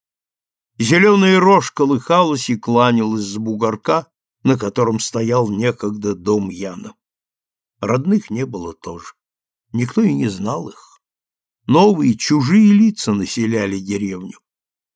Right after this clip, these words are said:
Наконец, один старик указал Яну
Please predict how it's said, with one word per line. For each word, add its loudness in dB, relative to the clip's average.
Наконец, 2
один 0
старик -2
указал 0
Яну -2